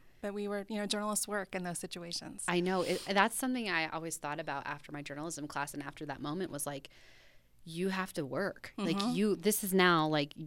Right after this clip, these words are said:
Speaker 2: you're on, you're, this is your zone. You can't just be like, "Oh, I wanna go and process this." It's
Speaker 1: No.
Speaker 2: like, you gotta go.
Speaker 1: Yeah.
Speaker 2: That's
Speaker 1: Yeah.
Speaker 2: tough.
Speaker 1: It's a tough job sometimes.
Speaker 2: Yeah.
Speaker 1: Mm-hmm.
Speaker 2: So what did you like about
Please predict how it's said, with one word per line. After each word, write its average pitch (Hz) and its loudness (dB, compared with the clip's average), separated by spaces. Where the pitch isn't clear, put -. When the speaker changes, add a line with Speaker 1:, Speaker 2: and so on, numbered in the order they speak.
Speaker 2:
you're 190 10
on, 160 8
you're, 170 4
this 185 4
is 175 2
your 156 4
zone. 143 2
You 156 2
can't 151 0
just - 0
be 160 2
like, 147 2
"Oh, 220 0
I 165 6
wanna 170 4
go 156 4
and 147 0
process 160 2
this." - -4
It's - -6
Speaker 1:
No. 220 4
Speaker 2:
like, 165 4
you 160 -2
gotta 156 2
go. 202 -2
Speaker 1:
Yeah. 180 2
Speaker 2:
That's - -2
Speaker 1:
Yeah. 262 4
Speaker 2:
tough. 156 0
Speaker 1:
It's 208 -8
a 208 -2
tough - -8
job 196 -6
sometimes. 170 -10
Speaker 2:
Yeah. 185 10
Speaker 1:
Mm-hmm. 233 0
Speaker 2:
So 247 4
what 247 8
did 330 6
you 320 6
like 190 4
about 135 -4